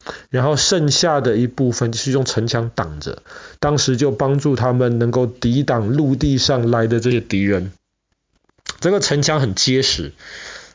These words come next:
大概最窄的地方也有四公尺，最宽的地方有六公尺这么厚，呃，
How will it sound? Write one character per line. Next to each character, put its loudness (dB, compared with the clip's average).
大 0
概 2
最 0
窄 2
的 2
地 0
方 0
也 2
有 2
四 0
公 0
尺， -2
最 0
宽 0
的 2
地 0
方 0
有 0
六 2
公 0
尺 -2
这 -2
么 -2
厚， -2
呃， 2